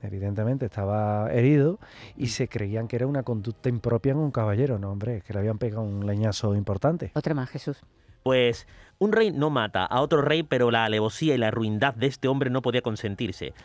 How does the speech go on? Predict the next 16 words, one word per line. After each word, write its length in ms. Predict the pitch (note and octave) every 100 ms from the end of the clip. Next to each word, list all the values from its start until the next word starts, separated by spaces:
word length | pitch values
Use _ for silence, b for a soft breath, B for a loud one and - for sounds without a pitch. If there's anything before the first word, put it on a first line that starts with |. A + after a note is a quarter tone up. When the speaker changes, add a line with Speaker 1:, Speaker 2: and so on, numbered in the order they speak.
| b _
Speaker 2:
Saladino, 520 | - F3 F3+ F#2 C#2+
al 100 | F2+
rey 360 | A2+ A2+ A#2
Guido 240 | G2+ A#2 A2+
de 180 | G#2+ G2+
Luyan, 460 | G2 A#2+ A#2+ C3+ b b _
después 220 | G#2+ B2+
de 100 | B2
cortar 320 | B2+ A#2 B2+
la 120 | B2+ B2+
cabeza 640 | A2 B2+ B2+ B2+ G2 F#2
a 40 |
Reinaldo 540 | F2+ F#2 G#2+ G#2+ G#2+ G#2+
de, 320 | G#2 G#2+ G#2 -
de 320 | G#2 G#2+ G2+ -
Chantillon, 500 | A2+ A#2+ C3+ D3+